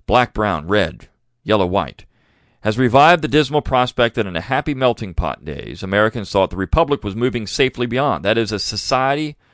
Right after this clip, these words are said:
fragmented into separate ethnic communities. The cult of ethnicity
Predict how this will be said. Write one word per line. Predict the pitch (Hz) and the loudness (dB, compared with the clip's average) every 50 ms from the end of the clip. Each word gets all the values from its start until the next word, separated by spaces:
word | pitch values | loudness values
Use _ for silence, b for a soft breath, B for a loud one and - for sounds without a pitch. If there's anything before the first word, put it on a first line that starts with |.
| _ _ | _ _
fragmented | - - - 151 151 160 151 143 135 113 104 101 98 | -16 -4 2 4 4 4 4 2 -2 -4 -4 -4 -6
into | 104 101 101 104 | -8 -6 -6 -8
separate | - - - 156 151 - 165 151 - - | -4 -2 0 0 0 0 -2 -4 -2 -2
ethnic | 127 131 - 127 120 - | -2 -2 -2 -8 -10 -10
communities. | - 135 131 127 113 90 - - - - - - _ _ _ _ _ _ _ _ _ _ _ _ _ _ _ _ | -10 -12 -10 -8 -10 -10 -12 -14 -20 -20 -20 -20 _ _ _ _ _ _ _ _ _ _ _ _ _ _ _ _
The | - 135 | -20 -14
cult | - - 170 175 190 180 | -6 -2 0 0 0 0
of | 170 117 | -2 0
ethnicity | 120 113 107 - 120 151 160 - 175 156 165 160 156 147 | 0 -2 -2 -2 -4 -6 -4 -4 -4 -4 -4 -4 -4 -6